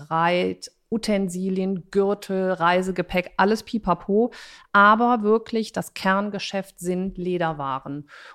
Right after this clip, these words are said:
Und auf die musst du warten. Also, ähm, die, die Mitarbeiter von Hermes, die diese Lederwaren, die Taschen anfertigen,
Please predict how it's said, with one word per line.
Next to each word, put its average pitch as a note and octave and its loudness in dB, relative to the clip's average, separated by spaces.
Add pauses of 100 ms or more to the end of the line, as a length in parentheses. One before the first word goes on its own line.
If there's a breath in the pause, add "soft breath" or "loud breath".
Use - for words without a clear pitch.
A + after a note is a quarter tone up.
(100)
Und F#3+ -2
auf G3 -2
die A3 -4
musst A3 -4
du G#3 -2
warten. F3 -2
Also, F3+ -4 (460 loud breath)
ähm, F3+ -4
die, F#3 -6
die E3+ -10 (180)
Mitarbeiter G#3+ 0
von F#3+ -6
Hermes, E3+ -2
die F3+ -10
diese F#3 -8
Lederwaren, F3 -2
die E3+ -14
Taschen G3 -6
anfertigen, F3 -4